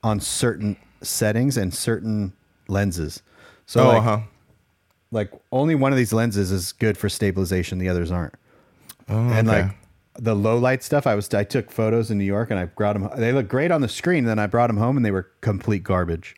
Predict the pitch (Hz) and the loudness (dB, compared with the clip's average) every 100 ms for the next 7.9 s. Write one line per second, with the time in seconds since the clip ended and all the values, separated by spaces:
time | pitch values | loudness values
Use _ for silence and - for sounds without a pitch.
0 | - 147 123 117 131 170 - _ _ 113 | 0 2 4 4 2 0 -6 _ _ 0
1 | 113 104 101 110 120 113 123 208 190 170 | 2 4 2 2 0 -2 -4 -2 -2 -2
2 | 147 104 180 196 123 123 117 113 113 143 | -4 0 0 2 0 0 2 0 0 0
3 | 131 127 104 127 135 117 95 - _ _ | 0 0 -2 -4 -2 -2 -2 -8 _ _
4 | _ _ _ _ - 107 107 95 110 104 | _ _ _ _ -4 0 0 2 2 4
5 | - 92 135 117 95 107 110 110 107 98 | 4 2 0 -2 -2 -2 0 0 -2 -4
6 | - 104 - 101 98 95 - _ _ _ | -6 -6 -6 -6 -6 -8 -12 _ _ _
7 | _ _ _ - 101 - 101 90 | _ _ _ -8 -8 -6 -4 -4